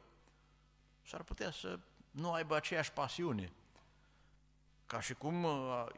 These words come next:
este cineva care are o privire de ansamblu. Știți întâmplarea aceea că un om s-a dus într-un șantier și a intervievat trei oameni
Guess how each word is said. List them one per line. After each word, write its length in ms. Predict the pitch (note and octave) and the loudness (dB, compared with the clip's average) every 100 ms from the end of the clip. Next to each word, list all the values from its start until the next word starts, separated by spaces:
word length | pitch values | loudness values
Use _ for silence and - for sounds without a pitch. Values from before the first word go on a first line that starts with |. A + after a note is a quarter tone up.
| - | -10
este 300 | B2 C3+ C#3+ | -8 -6 -6
cineva 440 | - D3 C3+ A#2+ D3+ | -4 -2 0 4 4
care 220 | D#3 C#3+ | 4 4
are 140 | D#3 | 4
o 220 | D#3+ D3+ | 4 2
privire 600 | D3 - C3 A#2+ C#3 E3 | 0 -4 -4 -2 0 0
de 120 | D3 D#3 | 2 4
ansamblu. 720 | D#3 C3 G3+ F#3+ B2+ G2+ - - - - - - - - - - - - - - - - | 4 6 8 8 6 -2 -8 -20 -20 -20 -20 -20 -20 -20 -20 -20 -20 -20 -20 -20 -20 -14
Știți 260 | - D3+ C3+ | -6 -4 -2
întâmplarea 460 | A#2+ B2 B2+ A#2+ | -2 0 2 2
aceea 360 | A2 D3 C#3+ C3 | 0 -2 -4 -4
că 280 | B2+ B2 A2 - - - - - - - | -4 -8 -10 -16 -20 -20 -20 -20 -20 -18
un 160 | - B2+ | -6 -2
om 120 | D3 | 0
s-a 100 | B2+ | -2
dus 180 | B2 C3 | -6 -4
într-un 300 | B2+ A2 A#2+ | -6 -4 -6
șantier 500 | G#2+ A#2+ G#2+ C3+ C#3+ | -4 -4 -4 -4 -4
și 200 | - B2+ | -4 -6
a 420 | B2+ A#2+ A2+ A2+ - - - - - | -4 -4 -4 -8 -14 -20 -20 -20 -8
intervievat 720 | B2+ B2+ B2 A#2 A#2+ C3 B2+ | -6 -2 -2 0 0 2 0
trei 140 | B2 | -2
oameni 380 | B2+ A2+ F2+ F2 | 0 2 0 -4